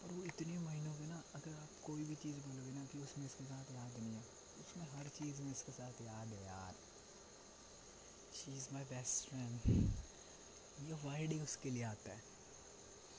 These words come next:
हाँ, हाँ, मतलब लड़ाइयाँ तो बहुत है हमारे बीच में, अब भी मतलब कुछ भी सॉर्टेड नहीं है, मतलब ऐसे टाइम चाहिए ना बहुत, तो हो जाएगा एक दिन।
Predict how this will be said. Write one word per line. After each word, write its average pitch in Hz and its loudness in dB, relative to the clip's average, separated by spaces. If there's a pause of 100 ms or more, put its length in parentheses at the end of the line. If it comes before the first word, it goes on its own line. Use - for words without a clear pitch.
(320)
हाँ, 143 -6 (1300)
हाँ, 113 -2
मतलब 123 2
लड़ाइयाँ 113 0
तो 113 -2
बहुत 110 0
है 107 -2
हमारे 101 -4
बीच 101 -6
में, 107 -2
अब 104 -4
भी 107 0
मतलब 101 -2
कुछ - -4
भी 113 0
सॉर्टेड 104 0
नहीं 101 0
है, 101 -2
मतलब 143 -2
ऐसे 139 2
टाइम 120 4
चाहिए 110 2
ना 123 6
बहुत, 120 0 (1700)
तो 127 2
हो 123 2
जाएगा 117 0
एक 120 0
दिन। 117 -2